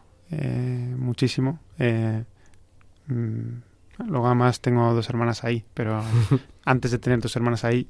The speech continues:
Speaker 1: ya las quería mogollón. A mí me han ayudado muchísimo y,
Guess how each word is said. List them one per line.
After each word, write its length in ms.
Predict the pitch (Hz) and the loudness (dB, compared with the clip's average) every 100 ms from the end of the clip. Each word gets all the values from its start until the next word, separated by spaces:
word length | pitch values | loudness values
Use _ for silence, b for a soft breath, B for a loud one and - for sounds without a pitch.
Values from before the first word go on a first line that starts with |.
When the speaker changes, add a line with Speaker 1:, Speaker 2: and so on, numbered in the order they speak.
| - 151 | -6 -2
Speaker 1:
ya 260 | 117 113 | 0 0
las 160 | 117 117 | -2 -2
quería 200 | 123 113 | -2 -2
mogollón. 360 | 110 117 117 | -2 -2 -4
A 80 | 123 | -4
mí 160 | 113 117 | -2 -2
me 200 | 113 117 | 0 0
han 340 | 117 117 110 b b b b b | 2 0 -2 b b b b b
ayudado 280 | - 120 120 | 2 4 4
muchísimo 560 | 117 110 123 131 127 | 2 0 0 2 2
y, 60 | 131 | 2